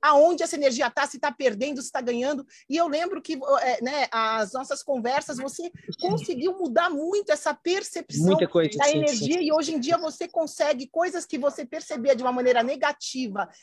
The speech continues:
Speaker 1: e perdia energia, hoje
Speaker 2: Aliás
Speaker 1: você automaticamente, por saber que é um aprendizado,
Speaker 2: A-, a-,
Speaker 1: muda,
Speaker 2: aliás
Speaker 1: ganha energia com isso.
Speaker 2: Aliás, Vanessa, uma coisa que eu era, eu era uma pessoa muito negativa. Eu já não acreditava em nada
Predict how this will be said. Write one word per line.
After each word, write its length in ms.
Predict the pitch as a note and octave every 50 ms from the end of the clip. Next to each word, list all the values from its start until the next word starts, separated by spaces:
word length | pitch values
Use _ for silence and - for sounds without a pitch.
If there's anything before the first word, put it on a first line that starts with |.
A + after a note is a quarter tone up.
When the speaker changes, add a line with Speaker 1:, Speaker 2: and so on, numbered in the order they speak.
| - -
Speaker 1:
e 80 | C4 C4
perdia 460 | - D#4 D4+ C#4+ A3+ G3+ A#3 D4 D4+
energia, 600 | D4 C#4+ C#4+ B3+ A3+ G#3+ G#3+ B3+ C#4+ D4+ D#4+ E4 - _ _ -
hoje 340 | D4+ D4+ D#4+ E4+ - - D#4+
Speaker 2:
Aliás 240 | C#4 C4 D#4 D4+ -
Speaker 1:
você 300 | - _ C4+ C#4 D4+ - C4+ C#4 - - -
automaticamente, 960 | C4 D4 D4 - F4 D4+ D4+ D4+ D#4 - - - D4 C4+ C4 C#4+ D#4+ - -
por 100 | - C#4+
saber 340 | - - C4+ B3 B3 C#4+ C#4+
que 80 | - D4
é 20 |
um 60 | C#4+
aprendizado, 760 | C#4 C4 - D4 D4 D4 A3+ G#3+ B3 B3 B3+ C#4+ B3 D#4 D#4
Speaker 2:
A-, 140 | - - B3+
a-, 40 | B3+
Speaker 1:
muda, 180 | D#4+ - F#4 -
Speaker 2:
aliás 520 | - B3+ B3+ B3 A#3+ A3+ G3 F3+ - F#3+ A3+
Speaker 1:
ganha 80 | D4 D4
energia 400 | C#4+ C#4 B3 A3 A#3 B3+ A#3+ A#3
com 120 | - A#3+
isso. 320 | A#3 G#3 G3 - - F#3+ - - _ - - - - - - - - - -
Speaker 2:
Aliás, 460 | F#3+ G#3+ A#3 B3+ A#3+ G#3 F3+ E3+ D3+ - D#3+ D3+ D3 D3+
Vanessa, 360 | D#3+ D#3 D3 C#3+ - - F3+
uma 120 | F3+ F#3+
coisa 280 | - A3 G#3+ F3+ G#3 G3
que 180 | - - - G#3
eu 180 | G3 F#3+ F#3+
era, 280 | F#3+ F#3 F3+ F3+ E3+ E3 E3+
eu 340 | F3 F3 E3+ E3 D#3+ D#3+ E3
era 140 | F3+ F#3 F#3+
uma 80 | F#3
pessoa 200 | F3 - - F3+
muito 100 | F3+ - -
negativa. 340 | E3 D3+ D3 - A#3+ - _ _ _ _ _ _ _ _ _ _ _ _ _ _ _ _ _ _ _ - G#3+ A3 A3 -
Eu 80 | F3+ F#3
já 100 | A#3 A#3+
não 120 | A#3+ A#3+
acreditava 420 | A#3 - A3 A3 - G#3 F#3+ F#3
em 40 | E3+
nada 160 | D3+ B2+ A2+